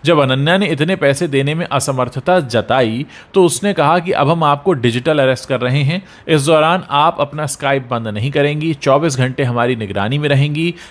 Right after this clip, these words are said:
कैमरा ऑफ कर सकती हैं, लेकिन हम आपकी आवाज़ सुनते रहेंगे। और इस तरह ये लड़की जो है, ये अपने ही घर में कैद होकर रह गई। मतलब, मामला ये था कि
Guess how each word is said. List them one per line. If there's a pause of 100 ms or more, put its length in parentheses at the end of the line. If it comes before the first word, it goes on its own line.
(120)
कैमरा
ऑफ
कर
सकती
हैं,
लेकिन
हम
आपकी
आवाज़
सुनते
रहेंगे। (500)
और
इस
तरह
ये
लड़की
जो
है,
ये
अपने
ही
घर
में
कैद
होकर
रह
गई। (1080)
मतलब, (800)
मामला
ये
था
कि